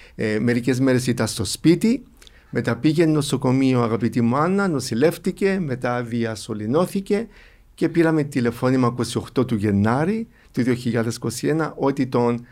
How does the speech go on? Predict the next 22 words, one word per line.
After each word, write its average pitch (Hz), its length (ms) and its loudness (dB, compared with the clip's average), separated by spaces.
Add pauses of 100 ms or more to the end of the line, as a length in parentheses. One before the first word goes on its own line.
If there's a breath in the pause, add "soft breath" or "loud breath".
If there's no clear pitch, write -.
χάσαμε. 98 600 -4 (600 loud breath)
Ε, 104 480 0 (240)
δύσκολα 160 1200 2
συναισθήματα 110 760 -2
να 107 160 -2
τα 107 120 -6
διαχειριστεί 101 720 -2
κάποιος, 123 640 -2
διότι 139 640 0 (260 loud breath)
η - 120 -4
πανδημία 117 680 0
έφερε 143 380 -4
στο 143 280 -4
προσκήνιο 139 760 -2
αυτό 123 320 -2
που 117 120 -4
έχεις 117 260 -2
αναφέρει, 110 720 -2 (360 loud breath)
την 120 220 0
ιδέα 131 380 2
του 143 140 -6
θανάτου, 104 800 -2